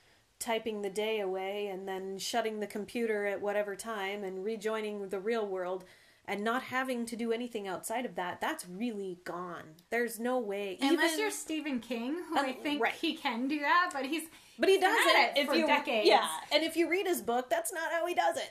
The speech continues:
Speaker 1: So
Speaker 2: I've read his book. I loved his book. It's
Speaker 1: I thought
Speaker 2: so
Speaker 1: his
Speaker 2: good.
Speaker 1: book was
Speaker 2: Anyways,
Speaker 1: fantastic.
Speaker 2: yeah.
Speaker 1: But
Speaker 2: Cut
Speaker 1: he
Speaker 2: Your Darlings.
Speaker 1: Yeah, even he, he works and works and works and works. And so, I
Speaker 2: Mm.
Speaker 1: mean, the unfortunate reality is you have to do a bunch of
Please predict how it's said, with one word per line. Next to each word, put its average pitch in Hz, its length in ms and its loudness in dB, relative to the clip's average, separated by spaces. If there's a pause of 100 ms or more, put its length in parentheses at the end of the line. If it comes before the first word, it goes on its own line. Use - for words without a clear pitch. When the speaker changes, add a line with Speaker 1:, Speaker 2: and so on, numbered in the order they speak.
(120)
Speaker 1:
So 214 440 4
Speaker 2:
I've 311 160 6
read 571 240 -2
his 415 100 -2
book. 403 220 0
I 415 200 6
loved 180 320 -2
his 165 160 -8
book. - 200 -12
It's 226 100 2
Speaker 1:
I - 20 -2
thought 233 160 -2
Speaker 2:
so 196 40 -4
Speaker 1:
his 180 100 -6
Speaker 2:
good. 175 80 -10
Speaker 1:
book - 160 -8
was 175 180 -6
Speaker 2:
Anyways, 247 240 -4
Speaker 1:
fantastic. - 420 -8
Speaker 2:
yeah. 202 180 -4 (180)
Speaker 1:
But 247 100 -18
Speaker 2:
Cut - 120 4
Speaker 1:
he 349 60 6
Speaker 2:
Your 311 100 2
Darlings. 185 600 -2
Speaker 1:
Yeah, 269 220 6 (100)
even 302 280 2
he, 349 260 0
he 202 260 -6
works 311 580 -2
and 214 160 -6
works 277 400 -4
and 202 140 -6
works 240 300 -4
and 190 180 -8
works. 277 460 -6
And 185 340 -8 (460)
so, 311 520 2
I 233 80 2
Speaker 2:
Mm. 247 40 2
Speaker 1:
mean, 233 400 -2 (440)
the 220 300 2 (100)
unfortunate 233 600 -2
reality 185 640 -4
is 180 380 -4 (140)
you 220 460 -4 (160)
have 208 280 -8
to 220 80 -8
do 214 200 -4
a 185 60 -2
bunch 208 280 -8
of - 60 -16